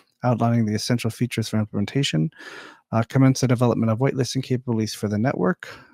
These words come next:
Um, they've added A P I key support for increasing security and preventing unintended A P I calls. That's great to hear. That was something that, um, that a community member, actually, Ozil, I believe,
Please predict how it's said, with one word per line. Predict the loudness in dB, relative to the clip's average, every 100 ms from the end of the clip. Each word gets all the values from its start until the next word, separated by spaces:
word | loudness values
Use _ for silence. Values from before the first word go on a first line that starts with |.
| -20 -20 -10
Um, | -6 -4 -4 -6 -6
they've | -6 -4
added | -2 -2 -4 -6
A | -6
P | -2 -2
I | -2
key | -2
support | -2 0 2 2
for | 2
increasing | -2 0 -2 0
security | -2 -4 0 0 2
and | 0
preventing | -2 -2 -2 -2
unintended | 0 0 0 -2 -2 -4 -8
A | -6 -6
P | -2
I | 0 0
calls. | 0 2 2 0 -8 -14 -12 -12 -12 4
That's | 8 8 6
great | 0 0
to | -6
hear. | -6 -6 -6 -6
That | -4 -2
was | -4
something | -2 -2 -2 -2 -2 -6 -8
that, | -2 0 0 -2 -2
um, | -2 -2 -6 -12 _ _ _
that | -10 -4 -2 -2 -6
a | -8
community | -2 4 8 8
member, | 6 6 4
actually, | 2 2 -2 -2 -2
Ozil, | 2 4 4 0 -2
I |
believe, | -4 -6 -6 -8